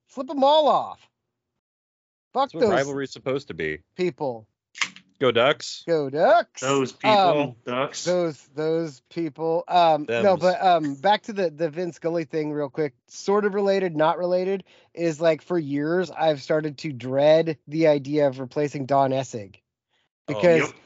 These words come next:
Speaker 1: there was that time he got sick a couple years ago, and I was like, "What's gonna happen when he dies?"
Speaker 3: I remember that.
Speaker 1: Like, is, i-, are we just gonna get some guy?
Speaker 2: Yeah,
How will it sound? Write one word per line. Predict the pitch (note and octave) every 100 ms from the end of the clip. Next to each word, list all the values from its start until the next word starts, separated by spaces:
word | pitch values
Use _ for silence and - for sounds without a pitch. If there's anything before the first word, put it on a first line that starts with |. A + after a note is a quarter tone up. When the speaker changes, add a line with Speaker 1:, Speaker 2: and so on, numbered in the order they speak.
| _ _ _
Speaker 1:
there | F3 F#3
was | F3
that | D3+ D#3+
time | - D#3+ E3+ F#3
he | F3+
got | F#3 F3+
sick | - - G#3+ G#3 D#3+
a |
couple | F3 E3 E3
years | E3 F3+ E3
ago, | E3+ E3 D3+
and | D#3
I |
was | D#3+ C#3+
like, | D#3+ D3 - _ _ _ _ -
"What's | C#3+
gonna | - C4 E3+
happen | D3+ D#3 G3
when | F3+
he | D3 C3
dies?" | A#2 C3 D#3 F#2 - _ _ _ _ _ _ _ _ _ _ _ _
Speaker 3:
I | B2
remember | C#3 G3 B2+
that. | A#2+ - _ _ _ _
Speaker 1:
Like, | D#3 D#3 F3
is, | D3+ - - _ - -
i-, | F#3+ F3
are | F3+
we | D#3 D#3
just | F3 F3+
gonna | A3+ G#3
get | D#3 G3 D#3
some | G#3+ F#3+
guy? | C3+ C#3 C3+ C3 D#3+ C4+ - _ _ _ _ _ _ _
Speaker 2:
Yeah, | G2 G#2+